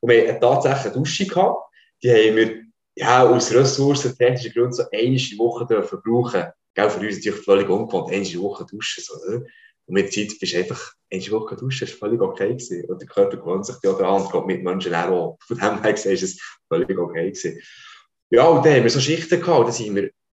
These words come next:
vorne auf dem Felsvorsprung, haben wir ein Häuschen gehabt. Das Labor hat das geheissen. Und dann hast du zwei Stunden Schichten gehabt, hast mit dem Feldstecher das ganze Meer abs-, abgescannt eigentlich und hast geschaut, was du siehst. Und alles, was du gesehen hast, hast du aufgeschrieben.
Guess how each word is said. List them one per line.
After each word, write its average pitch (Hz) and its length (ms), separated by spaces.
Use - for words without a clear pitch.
vorne 151 640
auf 90 120
dem 92 140
Felsvorsprung, 139 680
haben 92 240
wir 92 80
ein - 40
Häuschen 143 420
gehabt. 156 440
Das - 100
Labor 104 340
hat 143 120
das 143 140
geheissen. 143 520
Und 110 140
dann 113 80
hast 101 160
du 123 220
zwei 113 260
Stunden 131 300
Schichten 127 340
gehabt, 110 140
hast 98 80
mit 92 80
dem 101 140
Feldstecher 117 500
das - 140
ganze 104 340
Meer 120 400
abs-, - 400
abgescannt - 1080
eigentlich 123 420
und 95 200
hast 92 200
geschaut, 107 260
was - 140
du - 100
siehst. - 380
Und - 40
alles, 110 180
was - 40
du 101 60
gesehen 117 360
hast, - 360
hast 95 120
du 101 60
aufgeschrieben. 85 500